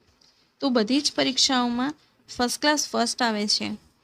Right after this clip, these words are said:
હું અને સુરીલ ધીમે ધીમે મિત્ર બની ગયા હતા. એ વાત મેં મોટી બહેનથી છાની રાખી હતી. કેટલીક વાતો હું મોટી બહેનને કરતી હતી,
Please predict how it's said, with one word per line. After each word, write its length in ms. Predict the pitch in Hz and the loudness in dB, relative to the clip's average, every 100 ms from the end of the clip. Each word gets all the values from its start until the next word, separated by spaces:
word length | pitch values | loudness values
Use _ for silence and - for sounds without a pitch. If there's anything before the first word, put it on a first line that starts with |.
| _ - _ | _ -20 _
હું 160 | 254 277 | 4 6
અને 160 | 285 294 | 6 4
સુરીલ 380 | - 247 254 | 0 0 2
ધીમે 220 | 247 226 247 | 2 2 0
ધીમે 240 | 262 269 | 0 0
મિત્ર 340 | 226 190 233 | 0 -2 -2
બની 260 | 226 214 208 | 0 0 0
ગયા 200 | 202 202 | 0 -2
હતા. 280 | 208 - 202 - _ _ _ _ _ _ _ - - - _ _ | -4 -8 -10 -16 _ _ _ _ _ _ _ -20 -20 -20 _ _
એ 120 | 262 | 0
વાત 280 | 269 294 - | 2 0 0
મેં 120 | 285 | 0
મોટી 260 | 269 247 262 | 0 0 0
બહેનથી 400 | 262 269 262 277 | 0 0 -2 -4
છાની 360 | - 226 220 | -4 -2 -2
રાખી 360 | 240 208 - 208 | -2 -4 -6 -8
હતી. 300 | 196 - 202 - | -8 -10 -14 -10
કેટલીક 340 | - 247 294 285 | -10 -4 -4 -2
વાતો 200 | 269 285 | -2 0
હું 80 | 269 | 0
મોટી 260 | 247 226 | 0 0
બહેનને 340 | 254 254 262 262 | 0 2 0 0
કરતી 380 | 208 202 247 | -4 -4 -4
હતી, 240 | 240 214 | -4 -6